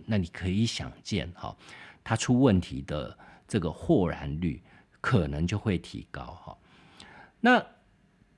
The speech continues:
Nathan 哈跟 Bill Gates 他们的泰拉能源，他们所谓的，呃，第四代的新的反应炉，它跟传统的反应炉有什么不同呢？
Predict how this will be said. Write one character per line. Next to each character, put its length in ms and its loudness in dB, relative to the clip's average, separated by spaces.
Nathan 720 6
哈 280 -2
跟 360 4
Bill 240 6
Gates 360 0
他 180 2
们 400 4
的 420 -4
泰 220 2
拉 180 2
能 260 0
源， 240 -8
他 160 4
们 100 6
所 240 -4
谓 200 0
的， 280 -8
呃， 300 -14
第 120 4
四 220 0
代 460 -2
的 340 -12
新 560 2
的 340 -6
反 260 -10
应 300 0
炉， 300 -10
它 120 2
跟 560 4
传 300 0
统 220 -4
的 80 -8
反 220 -8
应 180 0
炉 120 -8
有 80 -4
什 140 -4
么 180 -10
不 80 -8
同 320 -10
呢？ 80 -18